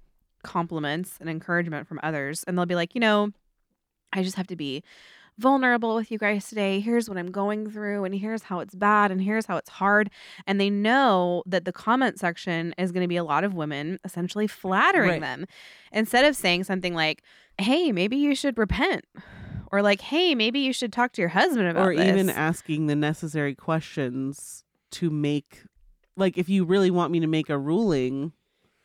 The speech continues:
Speaker 2: on whether or not you tried your best today," like,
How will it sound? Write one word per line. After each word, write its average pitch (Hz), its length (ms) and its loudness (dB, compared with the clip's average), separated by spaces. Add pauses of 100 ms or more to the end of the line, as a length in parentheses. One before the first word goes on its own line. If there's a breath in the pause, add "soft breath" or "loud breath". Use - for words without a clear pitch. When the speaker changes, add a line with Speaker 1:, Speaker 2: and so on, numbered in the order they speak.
(420)
Speaker 2:
on 165 180 2
whether 160 240 2
or 156 60 2
not 151 260 0
you 156 100 -2
tried 147 280 -2
your 143 100 -2
best 151 340 -4
today," 127 520 -2
like, 147 260 -2